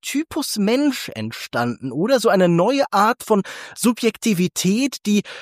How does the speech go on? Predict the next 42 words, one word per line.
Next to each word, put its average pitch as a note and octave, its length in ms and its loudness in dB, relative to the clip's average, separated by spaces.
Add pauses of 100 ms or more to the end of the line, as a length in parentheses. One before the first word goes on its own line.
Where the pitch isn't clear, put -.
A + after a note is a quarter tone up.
(240)
keinen C#4+ 440 0
Bezug C#4 540 -2
mehr F3+ 200 -2
hat E3 180 -4
zur E3+ 200 2
menschlichen G3 600 0
Geschichte A3 680 -2
und G3+ 160 0
die G#3 160 2 (280)
nicht E3+ 420 -2
weiter G3+ 480 2
in G3+ 140 -2
eine F3+ 200 0
neue F3+ 320 2
Welt F#3 200 -2
hineinragt, A3 1040 -2
die G3 160 0
irgendwie G3 300 -2 (300)
aus F#3+ 220 2
dieser F3+ 260 2
Leere G#3 480 2 (260)
nicht A3 260 0
wirklich A#3+ 280 -4 (200)
Eroberungslust C4 1160 0
gewinnt, A3+ 240 2
sondern G3 320 2
irgendwie, B3+ 420 -2
dass G#3 220 0
die G3 220 -2
Hoffnung, C#4 580 0 (480)
in G#3+ 140 0
irgendeiner A#3+ 320 2
Form F#3 260 0
Sinn G#3 200 0
zu - 120 -8
finden. A3+ 200 -4
Also G#3 140 0
ich A3 120 -4
musste D4+ 300 0
so A#3 120 2
ein F#3 100 2
bisschen C4+ 400 0